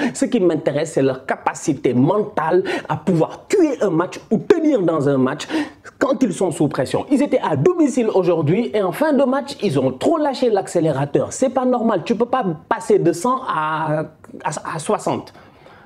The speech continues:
C'est pas possible. Tu peux pas passer de cent à soixante. Tu ne suis plus le trafic. Tu risques de créer des accidents. Parce que les autres derrière, ils sont à cent. Non, je te dis.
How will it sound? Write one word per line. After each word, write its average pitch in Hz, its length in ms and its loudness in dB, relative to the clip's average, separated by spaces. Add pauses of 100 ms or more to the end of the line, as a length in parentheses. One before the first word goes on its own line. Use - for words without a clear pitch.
(120)
C'est 202 140 0
pas 220 80 0
possible. 175 380 -2 (100)
Tu 196 80 -2
peux 170 40 -8
pas 247 120 2
passer 208 300 0
de 156 100 2
cent 254 320 -2
à 160 100 -2
soixante. 131 540 -6 (320)
Tu 262 100 2
ne 220 120 2
suis 269 260 2
plus 285 420 2
le 202 200 2
trafic. 180 460 -4 (440)
Tu - 80 2
risques 262 340 2
de 214 100 2
créer 247 360 0
des 160 220 2
accidents. 147 580 -2 (400)
Parce 247 160 -2
que - 80 2
les 320 240 4
autres 294 280 0
derrière, 247 400 2 (100)
ils 262 80 4
sont 294 200 0
à 240 200 -4
cent. 233 400 -2 (1900)
Non, 320 240 4
je 294 100 0
te 330 280 0
dis. 349 380 2